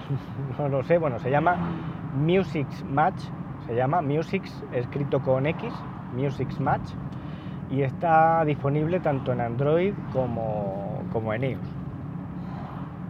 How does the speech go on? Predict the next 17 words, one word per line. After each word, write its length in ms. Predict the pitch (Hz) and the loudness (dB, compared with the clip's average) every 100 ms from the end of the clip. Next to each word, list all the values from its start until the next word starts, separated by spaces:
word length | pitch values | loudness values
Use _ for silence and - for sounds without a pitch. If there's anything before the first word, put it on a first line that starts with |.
| - - - - - - - - - - | -8 -8 -10 -10 -8 -8 -8 -10 -10 -6
Y 100 | 139 | 4
nada, 320 | 160 185 175 165 123 | 10 10 10 6 -2
pues 160 | 117 | -2
una 400 | 156 165 165 160 | 2 6 6 6
recomendación, 760 | 151 151 151 151 147 147 185 185 | 6 4 4 4 4 6 4 4
no 120 | 143 | 0
suelo, 680 | 147 151 147 143 139 131 131 | 2 4 4 4 2 2 0
mm, 720 | - - - - 127 131 135 | -6 -10 -10 -8 -8 -6 -4
hablar 340 | 135 131 143 | 0 4 6
de 60 | 143 | 6
aplicaciones 720 | 131 135 127 113 160 175 135 | 4 2 0 2 2 2 -2
en 120 | 127 | -2
el 100 | 117 | -2
podcast, 420 | 147 156 - 185 - - - | -2 0 0 0 -2 -10 -8
igual, 720 | 113 120 131 131 131 127 123 123 - - - - | -2 4 6 6 2 0 -2 -6 -10 -10 -10 -4
pues, 300 | 117 113 110 113 123 | -2 -2 -4 -6 -4
no, 680 | 123 143 147 143 135 131 | 2 4 4 4 2 0